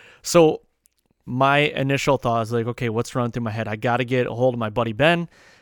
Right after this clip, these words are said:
Like, get him here and so I could get some help. Casey was on a different farm. He had no service.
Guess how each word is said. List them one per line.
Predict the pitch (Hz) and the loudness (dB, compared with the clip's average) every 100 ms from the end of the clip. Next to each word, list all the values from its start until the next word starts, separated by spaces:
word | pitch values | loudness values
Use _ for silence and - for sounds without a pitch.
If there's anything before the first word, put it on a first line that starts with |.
| _ _ _ _ _ _ _ | _ _ _ _ _ _ _
Like, | 135 120 | -2 -2
get | 110 139 | 2 2
him | 131 156 | 4 2
here | 165 165 156 156 - | 4 4 2 -4 -4
and | 131 127 117 104 | 0 0 -2 -2
so | 139 | 2
I | 123 131 | 4 2
could | 127 | 2
get | 123 127 | -2 -4
some | 110 | -6
help. | 113 101 - _ _ | -8 -8 -10 _ _
Casey | 151 143 - | -2 0 -2
was | 131 | -2
on | 123 | -4
a | 110 | 0
different | 147 - - | -2 -2 -4
farm. | 147 143 143 139 - | -4 0 -2 -4 -12
He | 110 151 | -4 2
had | 156 | 2
no | 143 139 | 2 -4
service. | - 135 135 | -4 -4 -4